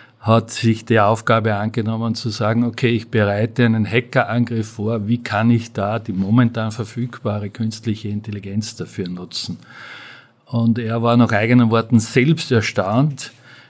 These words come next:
wie toll Chat G P T in dem Fall ihn dabei unterstützt. Also als Schwachstellensucher geht schneller, Programmieren wird unterstützt, das, äh, Social Engineering, sprich perfekte Social Engineering,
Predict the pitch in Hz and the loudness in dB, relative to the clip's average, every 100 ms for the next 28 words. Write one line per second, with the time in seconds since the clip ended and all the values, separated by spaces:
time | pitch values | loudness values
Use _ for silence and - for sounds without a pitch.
0 | _ 113 110 110 110 120 139 147 131 - | _ 0 0 4 6 8 8 4 0 -10
1 | _ _ _ _ _ _ _ - 117 120 | _ _ _ _ _ _ _ 0 2 2
2 | - - - 123 104 92 - 110 127 131 | -4 -12 2 2 2 -6 -2 0 2 0
3 | 139 127 - 123 131 113 117 120 107 110 | 0 -2 -2 0 2 0 -4 -4 -6 -4
4 | 107 101 110 104 - 135 - - 104 95 | -4 -4 -6 -8 -2 -2 -2 -6 -8 -8
5 | 98 95 92 - 117 110 - 117 113 107 | -10 -12 -12 0 2 2 -2 -2 -2 -2
6 | 113 110 123 110 107 107 - 113 107 107 | -4 -4 -2 -4 -4 -8 -4 -2 0 0
7 | 107 107 107 110 - - - - 117 113 | 2 2 2 -2 -6 -20 -20 0 4 4
8 | 117 110 107 110 120 113 113 113 110 110 | 6 4 6 4 4 2 0 -2 -6 -4
9 | 110 - 117 113 - - - - - - | -4 -2 -2 -2 -4 -8 -12 -20 -20 -20
10 | - - _ - 110 104 107 104 - 120 | -20 -20 _ 0 2 4 4 0 -2 -2
11 | 107 104 139 135 - 131 120 123 110 110 | -2 2 6 6 4 2 2 4 4 6
12 | 123 123 123 117 - 110 110 107 107 104 | 6 4 4 0 -4 -2 -2 -2 -4 -2
13 | 120 113 - 107 - 113 110 110 104 104 | -2 -2 -6 -8 -2 -2 0 -2 0 0
14 | 110 113 117 113 107 | 0 -2 -2 0 -2